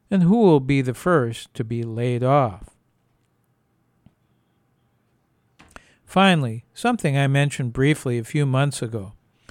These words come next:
Placebos can be used in place of medicine to trick people with a health problem into thinking they're being treated for that issue. Some get better as a result,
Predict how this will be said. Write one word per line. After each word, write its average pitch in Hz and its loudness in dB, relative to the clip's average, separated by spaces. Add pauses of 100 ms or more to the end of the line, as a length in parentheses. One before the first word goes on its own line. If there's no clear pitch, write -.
(400)
Placebos 196 2
can 147 0
be 143 0
used 139 2
in 123 -4
place 196 0
of 202 0
medicine 160 0 (360)
to 170 -4
trick 240 0
people 139 2
with 131 0
a 127 0
health 151 2
problem 135 0
into 175 0
thinking 160 -4 (400)
they're 185 4
being 151 0
treated 139 -4
for 127 -4
that 147 2
issue. 196 -4 (1080)
Some 170 2
get 196 2
better 185 4
as 117 -2
a 123 -4
result, 117 -2